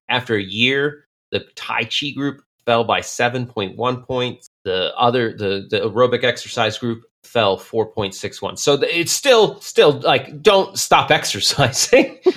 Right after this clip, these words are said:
Uh, uh, it still does you some good, but it's just Tai Chi is what really puts it over the top. Almost twice as effective.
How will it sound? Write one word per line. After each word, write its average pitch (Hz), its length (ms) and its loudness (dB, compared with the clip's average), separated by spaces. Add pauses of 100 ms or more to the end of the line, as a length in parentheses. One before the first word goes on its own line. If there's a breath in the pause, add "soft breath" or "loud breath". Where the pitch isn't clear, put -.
(120)
Uh, 320 440 8
uh, 226 220 6 (120)
it - 180 6
still - 200 4
does 160 240 4
you 139 80 4
some 120 280 0
good, 110 420 2
but 113 220 2 (100)
it's 131 200 -4
just 135 260 -2
Tai 120 260 0
Chi 120 220 -2 (180)
is 87 160 -8
what 92 180 -4
really 98 520 -8 (760)
puts 101 200 -8
it 95 80 -4
over 90 300 -2
the 80 100 -8
top. 92 340 0 (420)
Almost 135 400 -2
twice 120 440 0
as 104 160 -8
effective. - 520 -12